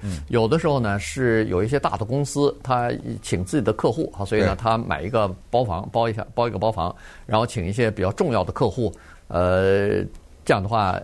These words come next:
Speaker 2: 来年的合约不是就有望了吗？
Speaker 1: 咱们俩
Speaker 2: 所以
Speaker 1: 不是一百多年以前曾经被请过他去包房看湖人队比赛嘛，
Speaker 2: Lakers，对，
Speaker 1: 对不对？
Speaker 2: 对，没错，没错。那个体育场的那个包房大概也是这种情况哈，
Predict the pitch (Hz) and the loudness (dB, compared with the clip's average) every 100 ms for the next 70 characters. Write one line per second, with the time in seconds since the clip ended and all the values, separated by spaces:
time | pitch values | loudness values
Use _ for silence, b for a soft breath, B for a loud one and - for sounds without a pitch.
0 | - 123 101 131 107 123 123 113 151 165 | -8 -2 0 2 2 0 2 2 2 2
1 | 104 117 90 64 98 85 71 - 175 190 | -2 0 0 2 0 0 -2 0 2 4
2 | 120 165 170 147 143 - 190 139 110 156 | 2 2 2 2 2 -2 0 2 2 0
3 | 156 127 113 131 - 139 151 143 123 110 | 0 0 0 0 0 0 2 0 0 0
4 | 92 101 110 143 - 135 135 135 110 113 | -2 -2 0 -2 0 0 2 0 0 -2
5 | 135 104 92 - - - 127 135 135 113 | -2 -2 -4 -10 -10 0 2 4 2 2
6 | 87 110 82 90 98 87 90 92 92 95 | 2 2 2 -2 -2 -2 -2 -2 -4 -4
7 | 78 76 80 87 - B B - 117 123 | -4 -4 -4 -4 -4 B B -4 0 2
8 | 104 107 101 101 101 107 110 107 117 135 | 2 2 2 2 2 0 -4 -6 0 2
9 | 101 76 101 120 95 104 101 98 110 95 | 2 0 2 2 2 0 0 -2 -2 -2
10 | 76 - 98 92 120 82 82 95 113 - | -4 -2 -4 0 0 0 -4 -2 -2 -2